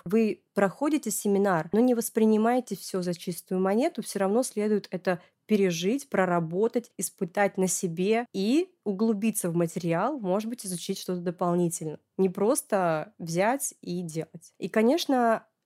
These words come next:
люди, которые встречаются на нашем пути, эксперты, э, наставники, тренеры, м, они влияют на наш путь,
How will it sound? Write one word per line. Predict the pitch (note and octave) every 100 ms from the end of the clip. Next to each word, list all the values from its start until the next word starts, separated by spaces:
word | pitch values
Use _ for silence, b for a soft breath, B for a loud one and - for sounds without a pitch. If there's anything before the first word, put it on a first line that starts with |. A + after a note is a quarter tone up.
| _
люди, | G#3+ F#3 C#4+ E4+ D#4
которые | A3+ A3 G#3+ G3+
встречаются | - G#3 A3 G3+ - F3+
на |
нашем | F3 F3 F#3 E3+
пути, | G3 - - A3 C4+ - -
эксперты, | - - G3+ A3 A3+ - G3 F#3 F#3 - _ -
э, | E3+ E3+ E3
наставники, | F3 - G3+ G3 G3+ G3 F3+ -
тренеры, | E3 F#3+ G3+ G3+ F#3+ F3 E3 -
м, | F#3+ F#3+ -
они | F#3+ G3 A#3+
влияют | A3 A3 G#3 A3+ F3+ D#3+ D#3+ - _ -
на | F3+ F3 F3 E3+ D#3+
наш | F3 E3+ - - -
путь, | F3+ C4 -